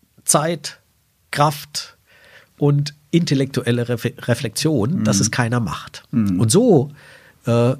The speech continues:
Speaker 1: entwickelt sich jed-, im Grunde jeder Facebook-Account. Ich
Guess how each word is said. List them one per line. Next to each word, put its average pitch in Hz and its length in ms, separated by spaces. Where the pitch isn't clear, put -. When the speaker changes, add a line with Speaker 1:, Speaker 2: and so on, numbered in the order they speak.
Speaker 1:
entwickelt 131 440
sich - 240
jed-, 220 180
im 135 160
Grunde 185 280
jeder 180 240
Facebook-Account. 92 1000
Ich - 140